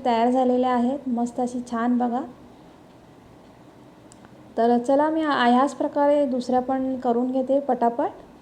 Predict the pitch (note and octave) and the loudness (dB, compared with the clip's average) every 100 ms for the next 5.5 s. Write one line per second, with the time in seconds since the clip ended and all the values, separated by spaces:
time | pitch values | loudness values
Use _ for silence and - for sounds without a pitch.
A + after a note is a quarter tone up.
0 | - - - - - - - - - - | -20 -20 -20 -20 -20 -20 -20 -20 -20 -20
1 | - - - - _ - - - - C#4+ | -20 -20 -20 -20 _ -20 -20 -20 -4 0
2 | C4 C#4 C4 A#3+ B3+ C4 C4+ C4 A#3+ B3 | 2 2 2 2 2 0 -2 0 2 2
3 | A#3+ A#3+ G#3+ A3+ A#3 A#3+ A#3 A#3 A#3 A3+ | 2 2 0 0 0 -2 -2 -2 -2 -2
4 | B3+ D4 - - G#3+ A3+ A3 A#3 - C4 | -4 -6 -12 -8 -6 -4 -4 -6 -4 -4
5 | A#3+ B3+ B3+ A#3 A#3 | -2 -4 -4 -4 -4